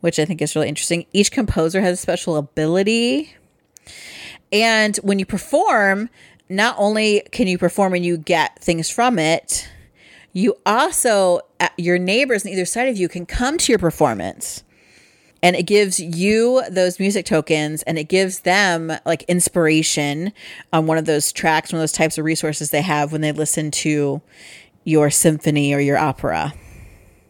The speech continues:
It's really, uh, uh, it seems cool. The only thing I don't like about this is I think that the art is hokey.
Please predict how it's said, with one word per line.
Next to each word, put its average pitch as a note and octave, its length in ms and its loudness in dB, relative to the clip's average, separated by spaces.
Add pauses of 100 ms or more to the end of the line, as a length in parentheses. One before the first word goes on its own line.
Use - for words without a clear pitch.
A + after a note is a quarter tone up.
(360)
It's G3+ 180 2
really, G#3 260 4 (120)
uh, F3+ 80 4 (260)
uh, G3+ 160 0
it G#3+ 120 2
seems A#3 360 0
cool. C4 500 0 (440)
The A#3+ 140 0
only D#4 240 0
thing E4 220 -4
I G3 140 2
don't G3 120 0
like F#3 140 2
about F3+ 220 2
this F3 160 2
is E3+ 140 -4
I E3 100 4
think F#3+ 300 -2
that G3+ 140 -2
the - 140 0
art - 160 2
is - 120 -2
hokey. - 440 -6